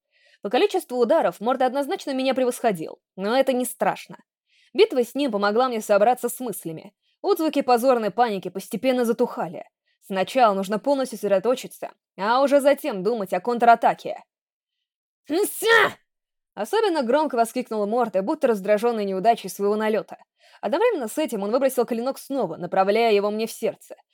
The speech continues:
Колющие удары тяжело парировать, зато от них легко уходить в бок. Я шагнул вперед и вправо, вставая в более открытую стойку. Пока острие меча Морте проносилось мимо меня, я взмахнул своим клинком слева направо.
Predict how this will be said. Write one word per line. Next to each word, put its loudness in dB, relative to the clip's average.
Колющие 2
удары 2
тяжело 0
парировать, -2
зато 2
от 4
них -4
легко 0
уходить 0
в -4
бок. -14
Я 2
шагнул 0
вперед -2
и 2
вправо, -4
вставая 2
в -2
более 4
открытую -2
стойку. -8
Пока 2
острие -2
меча -2
Морте -2
проносилось 0
мимо -2
меня, -2
я -4
взмахнул -2
своим -4
клинком -4
слева 2
направо. -2